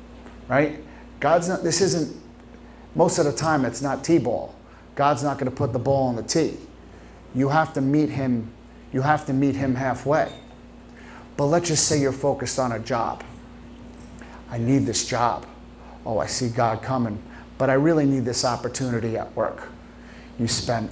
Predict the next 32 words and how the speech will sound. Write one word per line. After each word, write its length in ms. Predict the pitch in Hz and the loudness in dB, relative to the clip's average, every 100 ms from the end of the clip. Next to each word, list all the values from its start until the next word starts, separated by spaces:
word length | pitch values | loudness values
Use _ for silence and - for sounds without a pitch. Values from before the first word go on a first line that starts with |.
| - | 2
all 420 | 131 131 127 123 | 6 6 6 2
this 240 | 120 - | 0 -2
time, 460 | - 120 110 92 80 | -4 -4 -6 -8 -8
all 380 | 123 131 131 131 | 0 4 6 6
this 240 | 123 120 - | 4 -4 -4
time 440 | 131 117 107 107 | -2 -2 -2 -6
focusing 640 | - - 139 139 - 127 | -6 0 0 2 0 0
on 240 | 120 117 113 | 0 -2 -2
work. 300 | 117 101 - | -4 -4 -4
Gotta 260 | 127 127 | 0 2
get 240 | 110 120 120 | 0 -2 -4
the 60 | |
job, 500 | 107 135 123 113 107 | -2 2 4 2 0
gotta 220 | 123 117 | 0 0
get 220 | 113 120 - | 0 -4 -4
the 40 | |
deal. 480 | 110 127 123 110 - - - - | -4 2 2 2 -4 -12 -16 -14
"I 120 | 120 | -6
gotta 260 | 117 117 117 | -2 0 2
work 280 | 117 123 123 | 4 4 4
here, 300 | 165 170 127 | 6 6 6
I 100 | 113 | 0
gotta 240 | 117 113 | -2 -2
work 260 | 117 123 120 | 0 -2 2
there. 200 | 165 151 | 4 4
Oh, 280 | - 127 123 | 4 2 2
I 80 | |
have 280 | 113 135 131 | 0 -2 -2
to 40 | 127 | -4
do 240 | 113 135 | -2 -2
this." 600 | 117 147 - - - - - - - - - | 2 2 2 0 -4 -6 -14 -20 -20 -16 -4
Soon, 680 | - 151 170 143 127 139 | 0 4 6 6 2 0